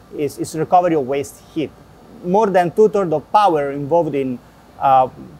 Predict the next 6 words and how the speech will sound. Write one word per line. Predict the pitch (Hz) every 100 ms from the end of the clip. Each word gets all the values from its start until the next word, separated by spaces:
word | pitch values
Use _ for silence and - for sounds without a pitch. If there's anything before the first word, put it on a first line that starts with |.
| -
power | 165 156 151
production | - 151 208 180 156 139 135 -
is | 147 139 127 - - - _ -
wasted | 151 165 - 123 -
through | 131
heat. | 120